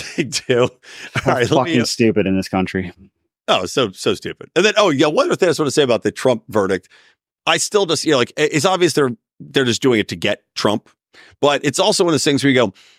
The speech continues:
Speaker 1: if in any system of justice, the damages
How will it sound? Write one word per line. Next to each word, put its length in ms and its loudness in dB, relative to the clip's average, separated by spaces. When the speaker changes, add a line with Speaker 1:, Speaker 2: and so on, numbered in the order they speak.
Speaker 1:
if 260 -2
in 180 2
any 400 0
system 400 0
of 80 -2
justice, 480 0
the 220 -2
damages 920 -2